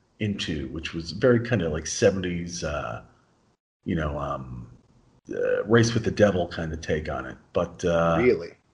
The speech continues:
Speaker 1: Yeah, yeah, it was, it was, it was kinda fun. But, uh, yeah, I mean, uh, Haunt, I might, ki-, I could see more of it because I'm kinda like, you know,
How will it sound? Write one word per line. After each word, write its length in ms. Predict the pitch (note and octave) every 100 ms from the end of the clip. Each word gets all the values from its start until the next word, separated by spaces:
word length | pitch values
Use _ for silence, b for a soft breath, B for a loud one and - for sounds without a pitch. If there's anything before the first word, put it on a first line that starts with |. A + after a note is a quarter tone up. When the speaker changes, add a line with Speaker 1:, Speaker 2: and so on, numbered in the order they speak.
| _ _ _ _ _ _ _ _ _ _ _ _ _
Speaker 1:
Yeah, 420 | B2 C#3 - - -
yeah, 240 | A#2+ A#2 F#2
it 60 |
was, 240 | G#2 - G#2+
it 100 | -
was, 160 | G2+
it 60 | -
was 140 | A2
kinda 200 | - A2
fun. 420 | - G#2+ E2 D#2 D#2 _ _ _ _ _ _ _
But, 320 | F2 E2+ - F2+
uh, 100 | -
yeah, 300 | D3 F#3 F3+
I 60 | F3
mean, 420 | F3 E3+ F3 D3
uh, 300 | E3+ D#3+ E3 B B B
Haunt, 640 | A#3+ C#4+ D4+ A#3+ - - -
I 100 | G#3+
might, 520 | G3 D#3+ D#3 F3 G3 - - - - _
ki-, 120 | -
I 140 | - D#3+
could 220 | D#3 -
see 240 | - G3
more 340 | E3 A#2+ B2 D#3+
of 100 | E3
it 180 | F3+ F#3
because 260 | - D3
I'm 200 | B2 D3+
kinda 300 | - C#3+ B2
like, 400 | B2 A#2 A#2+ -
you 80 | E3
know, 220 | D#2 -